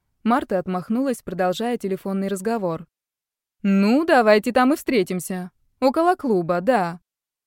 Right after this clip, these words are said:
Через час примерно. Я вас обязательно отблагодарю, да. И по счетчику заплачу. Да, спасибо вам большое.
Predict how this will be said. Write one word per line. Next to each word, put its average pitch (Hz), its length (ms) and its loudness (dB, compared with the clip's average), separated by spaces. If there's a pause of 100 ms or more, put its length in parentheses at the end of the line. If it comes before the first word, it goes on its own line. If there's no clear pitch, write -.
Через 302 320 0
час 277 320 0
примерно. 185 600 -4 (500)
Я 240 180 6
вас 254 160 0
обязательно 269 640 2
отблагодарю, 262 800 0 (180)
да. 233 460 2 (840)
И 285 100 2
по 381 160 2
счетчику 220 480 -4
заплачу. 196 680 0 (500)
Да, 226 400 2
спасибо 254 480 -2
вам 190 200 0
большое. 190 600 0